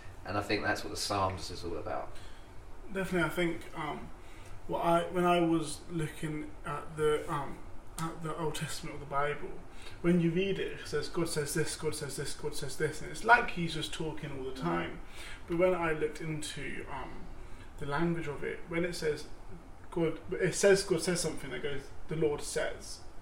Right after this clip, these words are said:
Speaker 2: The Lord says means there was a pause, and we don't know how long the pause is. The pause could be a minute, but the pause could be a year. So I think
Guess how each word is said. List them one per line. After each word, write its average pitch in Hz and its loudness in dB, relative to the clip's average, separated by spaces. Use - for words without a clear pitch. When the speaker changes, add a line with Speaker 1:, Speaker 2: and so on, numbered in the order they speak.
Speaker 2:
The 175 0
Lord 190 12
says 170 0
means 160 0
there 143 -2
was 139 -2
a 135 -2
pause, - -4
and 160 -2
we 165 4
don't 165 2
know 151 0
how 151 2
long 147 0
the 139 -6
pause 147 -2
is. - 0
The - 0
pause 185 8
could 143 0
be 135 -2
a 131 0
minute, 185 0
but - -2
the - -4
pause 156 -2
could 135 -4
be 139 -2
a 135 -2
year. 165 0
So 185 6
I 180 10
think - 6